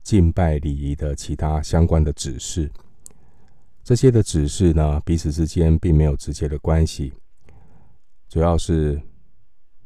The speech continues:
针对前面几章提过的内容做一些补充。首先，我们来看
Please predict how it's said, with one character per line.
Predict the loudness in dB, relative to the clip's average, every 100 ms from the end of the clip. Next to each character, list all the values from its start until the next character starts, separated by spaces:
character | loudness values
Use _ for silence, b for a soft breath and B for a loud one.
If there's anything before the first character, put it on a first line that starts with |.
| -18 -20 -20 -18 -2
针 | 6 6
对 | 8 4 4 0
前 | 0 4
面 | 4 4
几 | 0 -6
章 | -2 0 0
提 | -2 -4
过 | -2 -2
的 | 2
内 | 4 4
容 | 0 -4 -6 -8
做 | -4 -4 -2
一 |
些 | -4 -6
补 | -6 -8 -8
充。 | -4 -2 0 -4 -8 -20 -20 -18 -16 -14 -14 -16 -20 -20 -20 -20 -20 -20 -20 -20 -20 -20 -20 -20 -20 -16
首 | 2 4
先， | 8 8
我 | 8
们 | 8
来 | 4
看 | 4 4 4